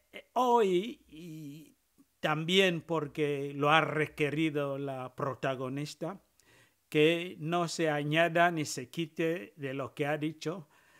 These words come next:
que no se haga montajes, que simplemente se comparta la información que ha mandado porque quiere solucionar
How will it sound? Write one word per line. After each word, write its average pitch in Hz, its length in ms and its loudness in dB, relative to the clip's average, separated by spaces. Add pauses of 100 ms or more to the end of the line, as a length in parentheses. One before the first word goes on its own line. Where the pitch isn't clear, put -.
(120)
que 147 140 0
no 156 160 -2
se 165 160 0
haga 156 280 2
montajes, 143 880 0 (300)
que 147 120 -6
simplemente 156 1040 -4
se - 220 -10
comparta 147 640 -4
la 147 140 -2
información 139 800 -6
que 147 120 -4
ha 143 80 0
mandado 147 600 -4
porque 127 380 -8
quiere 147 340 -2
solucionar 135 880 -6